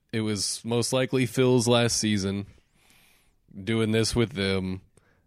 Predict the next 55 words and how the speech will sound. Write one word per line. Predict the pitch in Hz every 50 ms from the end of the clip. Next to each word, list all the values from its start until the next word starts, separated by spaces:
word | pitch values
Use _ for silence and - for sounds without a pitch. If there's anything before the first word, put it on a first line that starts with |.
| _ -
I | 92
think | - - 127 127 117
there | - 127 123
was | 120 113 -
some | - 120 110 107 101 92
Bynum | 90 107 104 110 113 113 113 113 110 110 107
grumblings | 98 107 110 110 110 110 107 107 110 110 110 110 104 101
about | 101 104 107 107
a | 101
contract | - - - 110 107 104 95 - - 110 101 101 92 -
or | 107 104
something. | 98 - - 110 104 101 95 - - 104 101 101 101 98 - _ _ _ _ _
There | - 156
was | 190 185
just | 175 170 143 -
so | - - 135 151
much | 160 151 123 -
stuff, | - - - 110 104 110 - -
like, | 101 95 - -
coming | - 113 107 107 101
out | 104 101 101
about | 95 98 95 -
the | 92
Lakers | 90 92 98 98 - - 80 82 92 95
where | 95 95
I | 101
was | 98 90
like, | 101 101 - _
"These | - 135 175 170
guys | 156 156 135 123 113 104
wanna | 95 95 101 110 110 110
be | 95 101 95
done | 90 95 98 101 95
with | 92 90 -
each | 101 90 - -
other." | 92 76 73 76 - - _ _ _ _ _ _ _ _ _ _ _ _
Like, | - 92 92
this | - 135 135 - -
team | - 156 147 147 139 127
does | 110 107 98 95
not | 101 101 101 101 104 107 110 113 113 117 98
wanna | 110 110 110 107
play | - - 123 110
with | 104 104 131
each | 135 113 -
other | 127 117 98 113 104
for, | - - 110 101 98
like, | 95 98 98 92
twelve | - - - 110 98 92
more | 98 95 95 92
games | 90 - 95 92 90 90 87 90 -
or | 95 92
sixteen | - - 107 - - - 104 95 92
more | 92 87 - -
games. | - 95 90 - - - - - - - -